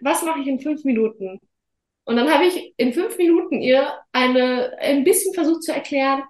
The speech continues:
was eine Geburt braucht, mit welchen Wehen und wie sie das packen kann und hab sie ermutigt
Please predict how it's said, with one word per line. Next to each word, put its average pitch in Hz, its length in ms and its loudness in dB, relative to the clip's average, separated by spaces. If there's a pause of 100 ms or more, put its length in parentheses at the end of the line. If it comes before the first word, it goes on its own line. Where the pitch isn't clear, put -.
(140)
was 240 160 -4
eine 233 180 -2
Geburt 202 320 -4
braucht, 320 480 2 (160)
mit 226 140 0
welchen 226 340 2
Wehen 320 380 -2 (140)
und 240 160 0
wie 226 80 -2
sie 220 120 -2
das 233 220 0
packen 311 300 -2
kann 269 280 0
und 226 80 0
hab - 140 -4
sie 233 80 0
ermutigt 330 680 -2